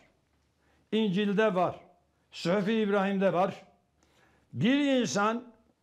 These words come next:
bu kitaplara inanmadığı zaman kendi kitabına inanmamış oluyor. Bu ise kendi kitabından dolayı imani tehlikeye giriyor.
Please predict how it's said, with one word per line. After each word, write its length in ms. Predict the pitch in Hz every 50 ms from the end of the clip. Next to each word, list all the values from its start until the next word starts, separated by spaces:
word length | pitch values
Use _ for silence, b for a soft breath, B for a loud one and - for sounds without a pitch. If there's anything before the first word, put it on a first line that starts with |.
| _ _ _ _
bu 340 | 123 123 127 139 214 294 247
kitaplara 640 | - 240 247 247 233 220 220 190 180 214 208 208 202
inanmadığı 680 | - 170 180 185 208 240 277 277 285 277 254 247 254
zaman 360 | 208 196 214 196 190 165 -
kendi 400 | - - 170 185 202 254 311 302
kitabına 500 | 220 285 254 269 262 247 233 226 220 214
inanmamış 640 | 214 214 208 196 190 180 175 170 160 151 139 - -
oluyor. 280 | 131 113 110 113 104 - b b b b b b b
Bu 240 | 123 131 214 302 320
ise 320 | 311 220 151 226 214 196
kendi 340 | - 190 208 208 226 294 294
kitabından 640 | 196 269 277 214 269 269 262 254 254 233 247 247 220
dolayı 280 | 208 233 226 233 226 220
imani 320 | 214 208 208 202 202 185
tehlikeye 460 | 190 151 156 147 135 - 127 120 113 107
giriyor. 340 | 90 90 82 78 71 65